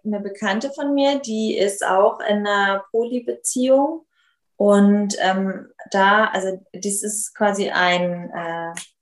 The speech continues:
es sind zwei verheiratete Paare. Ein verheiratetes Frauenpaar, die selber eine offene Polybeziehung haben, also da beide noch irgendwie auch andere Partnerinnen. Und dann eine, äh,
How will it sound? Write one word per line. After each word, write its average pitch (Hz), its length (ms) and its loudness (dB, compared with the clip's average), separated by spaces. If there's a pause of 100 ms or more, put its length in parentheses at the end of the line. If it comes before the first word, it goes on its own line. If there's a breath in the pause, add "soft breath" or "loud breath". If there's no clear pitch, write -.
(260)
es - 300 -2
sind 196 240 2
zwei 190 320 4
verheiratete 185 1000 -2
Paare. 165 440 -2
Ein 185 500 0 (200)
verheiratetes 190 760 0
Frauenpaar, 240 840 2
die 208 340 0
selber 190 480 6
eine 180 420 0
offene 185 880 0
Polybeziehung 226 880 2
haben, 202 180 4
also 175 180 -2
da 165 120 2 (220)
beide 208 640 2
noch - 340 -12
irgendwie 180 320 -6
auch - 140 -6 (220)
andere 269 240 -4
Partnerinnen. 254 720 2 (560 soft breath)
Und 202 220 4
dann 202 280 6
eine, 196 640 2 (240)
äh, 185 640 2